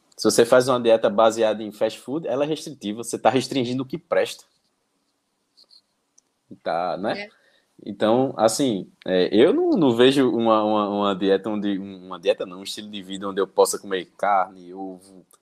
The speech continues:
Speaker 1: vegetado, baixa amido, um bocado de fruta, entra castanha como restritivo, entendeu? Agora, se o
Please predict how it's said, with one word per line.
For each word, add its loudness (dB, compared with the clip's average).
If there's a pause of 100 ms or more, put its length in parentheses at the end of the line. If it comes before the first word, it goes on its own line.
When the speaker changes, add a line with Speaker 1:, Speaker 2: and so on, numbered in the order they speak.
(180)
Speaker 1:
vegetado, 0
baixa -2
amido, -6
um -6
bocado -2
de -2
fruta, -2
entra -4
castanha -8
como -4
restritivo, -4
entendeu? -2
Agora, 6
se 0
o -6